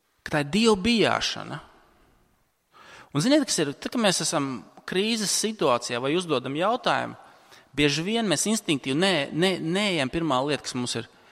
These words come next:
kas ir, man, lūgsim Dievu. Kas, kā, kā tagad jādara? Kā mums jādzīvo? Kāds ir nākošais solis? Man pirmā reakcija ir tā. Viss ir beidzies.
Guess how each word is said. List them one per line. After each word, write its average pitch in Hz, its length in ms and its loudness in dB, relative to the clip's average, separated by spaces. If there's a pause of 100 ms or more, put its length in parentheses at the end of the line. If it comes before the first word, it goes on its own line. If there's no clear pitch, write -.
(120)
kas - 200 -6
ir, 120 80 -8
man, 151 120 -8 (160)
lūgsim 170 440 -4
Dievu. 123 320 -6 (800)
Kas, 233 160 -8 (320)
kā, 269 160 -8
kā - 320 -10
tagad 170 280 -6
jādara? 180 440 -6
Kā 254 160 0
mums 214 220 0
jādzīvo? 143 420 2 (280)
Kāds 226 260 2
ir 220 60 -2
nākošais 165 560 -2 (160)
solis? 151 500 -4 (1160)
Man 135 160 -6
pirmā 254 320 4
reakcija 135 540 0
ir 120 80 -12 (100)
tā. 165 160 8 (1800)
Viss 135 160 -4
ir 131 80 -2
beidzies. 127 600 -4